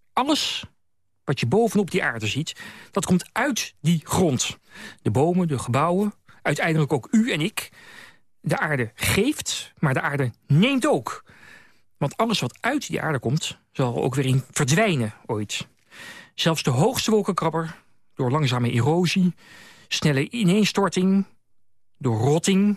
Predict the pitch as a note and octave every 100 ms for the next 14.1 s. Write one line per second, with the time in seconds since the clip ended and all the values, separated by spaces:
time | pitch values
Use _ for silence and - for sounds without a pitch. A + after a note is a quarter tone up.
0 | - - D3 D3+ D3+ C#3 D#3 - - -
1 | - A#2 A#2 B2+ C3 A#2 A2 D3 C3+ F#3+
2 | A3 _ _ _ _ _ _ _ _ _
3 | C#3 C3+ F3+ D3+ D3 - - D3 F#3+ F3
4 | C#3+ B2+ D3 C3 - - B3 - - -
5 | - - D3 C3+ D3+ A3+ C#4 C4+ B3+ -
6 | G3+ F3+ E3 G3+ G3 - D#3+ C#3+ C3 B2+
7 | A#2+ C3 D3+ C#3+ C#3+ - - - A#2+ A2+
8 | G#2+ - - - - - - - - -
9 | - F#3 A#3 A#3+ A#3+ - - A#3+ A3 G#3+
10 | - - D#3 D#3 C#3+ C3 C3 B2+ A#2+ G2+
11 | G2 - _ _ _ _ _ _ _ _
12 | _ _ _ _ _ _ - B2 - -
13 | _ _ _ _ - - - - B2 B2+